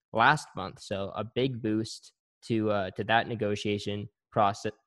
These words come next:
process. And speaking of the, the divisions and, and teams again, like I said,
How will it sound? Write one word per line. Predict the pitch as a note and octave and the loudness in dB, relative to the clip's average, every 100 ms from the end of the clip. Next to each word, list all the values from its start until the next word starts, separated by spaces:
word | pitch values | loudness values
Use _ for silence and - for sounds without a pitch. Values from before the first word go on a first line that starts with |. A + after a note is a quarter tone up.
| - | -2
process. | A#2 G#2 G2 - - - - G2 B2 - - _ _ _ _ _ _ _ _ | 2 4 2 -6 -18 -12 -6 -6 -6 -12 -16 _ _ _ _ _ _ _ _
And | E3 E3+ D3 C3+ C#3 C#3+ - - - _ _ _ | 4 6 6 4 2 0 -6 -20 -20 _ _ _
speaking | - D3+ C3+ C#3 | -6 -2 0 2
of | C3+ B2 | 2 0
the, | A#2+ A#2 A#2 A#2 | 2 2 2 -2
the | B2 | 0
divisions | A2+ A2 A#2 A#2 A2+ A2 | 0 2 0 0 -4 -2
and, | G#2+ G#2 G#2 _ A2+ | -2 -2 -8 _ -8
and | A2+ | -2
teams | A#2+ A#2 | 0 0
again, | A2+ A2+ A2+ A2+ _ _ | 2 0 0 -4 _ _
like | B2+ B2 | 2 4
I | A#2+ | 4
said, | A#2+ | 4